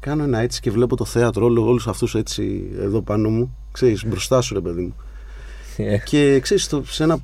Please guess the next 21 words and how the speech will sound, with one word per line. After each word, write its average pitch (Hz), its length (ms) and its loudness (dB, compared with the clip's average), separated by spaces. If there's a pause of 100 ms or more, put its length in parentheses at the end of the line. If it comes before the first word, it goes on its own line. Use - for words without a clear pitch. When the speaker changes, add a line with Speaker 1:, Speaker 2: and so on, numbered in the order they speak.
(120)
Speaker 1:
στο 139 140 -2
πιο - 160 2
γνωστό 143 280 2
μας 131 140 2
κομμάτι, 107 400 0
ξέρω 95 200 -2
εγώ, 101 100 2
που 92 80 -2
έχουμε 95 200 0
το, 92 320 2
το 104 100 -2
«Άμα 107 100 2
ρωτήσω 98 240 -2
που - 60 -16
χάθηκα» 104 280 -2
με 101 60 0
το 95 240 2
Θανάση, 101 600 -2 (680)
τρώω 160 180 2
σεντόνι, 151 400 2
μπαμ, 127 300 2